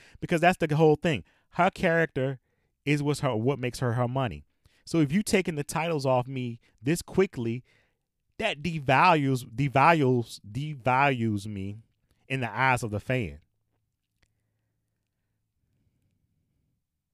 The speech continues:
Yeah, you know, fifty fifty book and all that stuff, whatever, whatever.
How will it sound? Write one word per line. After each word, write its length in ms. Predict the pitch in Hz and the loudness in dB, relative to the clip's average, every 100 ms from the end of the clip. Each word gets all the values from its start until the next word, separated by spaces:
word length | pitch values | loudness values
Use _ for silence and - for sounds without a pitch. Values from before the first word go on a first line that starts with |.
| _ _ _ _ _ | _ _ _ _ _
Yeah, 320 | 147 147 147 | 0 4 6
you 140 | 139 143 | 4 2
know, 320 | 131 127 123 _ _ | 4 4 4 _ _
fifty 220 | - 151 143 | -2 0 0
fifty 300 | 156 143 131 | -2 -2 0
book 280 | 117 117 | 2 0
and 120 | 123 110 | 0 0
all 160 | 110 | 0
that 140 | 113 113 | 0 -2
stuff, 220 | 110 101 | -4 -2
whatever, 360 | 101 107 104 | -2 -2 -2
whatever. 520 | 98 95 123 117 98 | -2 0 0 0 -2